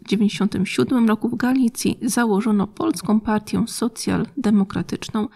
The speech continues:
Galicji i Śląska, której przewodził Ignacy Daszyński. W tym samym roku powstała partia o podłożu nacjonalistycznym, Stronnictwo Narodowo-Demokratyczne,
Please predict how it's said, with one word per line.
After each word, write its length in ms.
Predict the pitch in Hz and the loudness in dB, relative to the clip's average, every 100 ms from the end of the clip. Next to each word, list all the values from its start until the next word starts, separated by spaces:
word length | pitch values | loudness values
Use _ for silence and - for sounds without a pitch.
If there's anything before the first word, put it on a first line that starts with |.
| _ 240 | _ 0
Galicji 600 | 214 214 220 - - 208 | 2 2 0 -2 -4 -2
i 40 | |
Śląska, 760 | - - 254 262 - - - - - | -4 -2 -2 -4 -6 -6 -8 -12 -18
której 360 | - 233 214 | -4 0 2
przewodził 580 | 214 - 226 247 240 220 - | 0 -4 0 0 0 0 2
Ignacy 580 | 202 190 302 285 - 269 - 320 | 2 2 0 -4 -4 -6 -2 0
Daszyński. 720 | 285 - 185 - - - - _ _ _ _ _ _ _ _ | 0 2 -2 -2 -8 -12 -16 _ _ _ _ _ _ _ _
W 20 | |
tym 160 | - 220 | 2 2
samym 340 | - 214 202 | 4 6 6
roku 360 | 220 - - 226 - | 4 0 -2 -4 -6
powstała 360 | 220 - 226 214 | -6 -2 0 0
partia 420 | 247 233 - - | 0 -2 -2 -2
o 140 | 220 | -2
podłożu 560 | 214 214 208 214 226 196 - | 0 -2 0 0 0 0 2
nacjonalistycznym, 1200 | 220 226 - 208 202 185 - - - - - 233 - _ - | 2 2 0 2 2 2 0 -6 -8 -6 -8 -8 -12 _ -20
Stronnictwo 720 | - 226 220 226 - 240 - | -4 2 2 0 -4 -6 0
Narodowo-Demokratyczne, 1600 | 233 208 196 190 180 175 - _ 196 202 202 - - 151 - 202 | 2 2 2 0 0 -2 -6 _ 2 2 0 -4 -4 -6 -2 -2